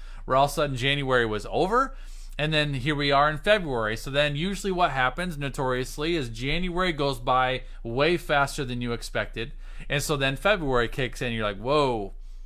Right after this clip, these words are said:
the first month of the year is already gone. I gotta kick it into gear. I need to get some progress going." And usually February is when the distractions happen. February is when unforeseen stuff comes up, where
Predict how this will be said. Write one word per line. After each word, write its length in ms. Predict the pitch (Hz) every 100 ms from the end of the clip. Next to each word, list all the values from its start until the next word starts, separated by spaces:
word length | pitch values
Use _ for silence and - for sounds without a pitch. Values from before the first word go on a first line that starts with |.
| - -
the 80 | 117
first 280 | 156 151 160
month 200 | 156 135
of 120 | 123
the 80 | 131
year 220 | 143 139
is 120 | 123
already 240 | 127 123
gone. 360 | 123 135 120 104
I 80 | 110
gotta 180 | 117 113
kick 200 | 135 131
it 80 |
into 200 | 117 113
gear. 220 | 110 131 123
I 60 |
need 160 | 120 117
to 60 |
get 180 | 110 117
some 140 | - 110
progress 440 | 143 147 127 110
going." 300 | 127 120 120 - - -
And 180 | 147 151
usually 300 | 175 151 135
February 760 | - 214 196 147 139 131 131 139
is 160 | 139 120
when 220 | 135 131
the 60 |
distractions 680 | 117 120 - 196 196 - 123
happen. 420 | 123 104 - 90 - - -
February 480 | - 180 180 165 156
is 100 | 127
when 220 | 143 147
unforeseen 640 | 135 147 143 143 - 170 165
stuff 380 | - 143 117 -
comes 320 | 135 123 113
up, 340 | 113 107 98
where 320 | 131 131 120